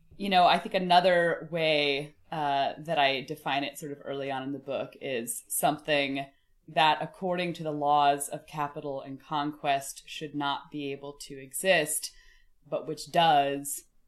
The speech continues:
anyway, um, even if that's only provisional or temporary. And, you know, another way I think of utopia <laughs> in general is, you know, as a refusal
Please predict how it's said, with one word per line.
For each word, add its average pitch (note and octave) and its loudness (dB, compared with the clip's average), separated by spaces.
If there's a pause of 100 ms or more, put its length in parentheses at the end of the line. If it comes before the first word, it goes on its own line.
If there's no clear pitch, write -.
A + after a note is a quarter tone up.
(160)
anyway, C3+ 2 (340)
um, C3+ -4 (100)
even E3+ -6
if C#3+ -8
that's C#3 -4
only C#3 -10
provisional D3 -6
or C3+ -12
temporary. A#2+ -14 (140)
And, C#3+ -4 (520)
you F3+ -6
know, D#3+ 0
another G3 8
way A3 12
I G#3+ 10
think G#3 0
of G#3+ 0
utopia G3+ 6
<laughs> - -20
in E3 -6
general F#3+ 6
is, D#3+ 0 (240)
you F3 -6
know, D3+ 0
as F3 2
a F3 -4
refusal F3 0